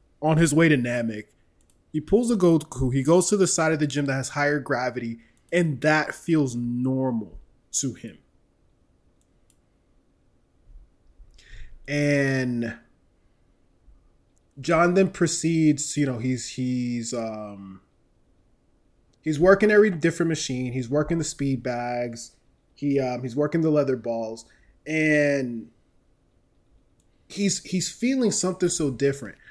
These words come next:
So it's funny. Then John proceeds over to the bench press, right?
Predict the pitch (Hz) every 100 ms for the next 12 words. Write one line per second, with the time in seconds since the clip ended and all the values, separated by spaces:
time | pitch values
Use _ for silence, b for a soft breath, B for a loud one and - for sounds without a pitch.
0 | b - 202 202 165 - _ _ _ _
1 | _ 170 170 - - 214 185 120 120 180
2 | 214 185 208 208 - 180 - 175 156 170
3 | 160 - 131 113 139 131 - 117 - 117
4 | 127 151